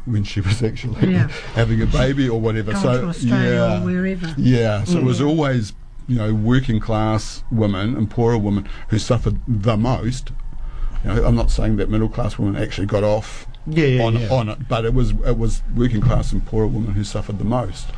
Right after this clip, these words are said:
Speaker 3: What are the options? Oh,
Speaker 2: Well,
Speaker 3: sorry.
Speaker 2: I was just gonna say, you know, where do men come into this? Do they have any understanding? So a woman, you know, they have a one-night stand or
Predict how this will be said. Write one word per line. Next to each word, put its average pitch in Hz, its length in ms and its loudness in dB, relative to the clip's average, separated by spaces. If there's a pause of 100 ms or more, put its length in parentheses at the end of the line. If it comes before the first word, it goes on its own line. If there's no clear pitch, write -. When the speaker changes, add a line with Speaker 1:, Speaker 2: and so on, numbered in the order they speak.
Speaker 3:
What 240 200 2
are - 20 -2
the 226 100 0
options? 175 580 -4 (100)
Oh, - 120 0
Speaker 2:
Well, 294 100 2
Speaker 3:
sorry. 285 120 0 (160)
Speaker 2:
I 277 40 0
was 262 80 -2
just 277 140 -8
gonna 277 120 -2
say, 269 300 -2
you 240 180 -4
know, 262 140 0
where 302 160 0
do 311 60 0
men 277 420 0
come 196 240 -2
into 143 260 -4
this? - 400 -12 (260)
Do 240 120 -2
they 247 100 0
have 254 140 -2
any 240 160 -4
understanding? 220 840 -4 (640)
So - 240 -4
a 214 60 0
woman, 214 580 0
you 220 100 -2
know, 180 140 2
they 190 100 0
have 190 160 -2
a 165 240 -2 (240)
one-night 185 420 2
stand 233 480 0
or 156 260 -2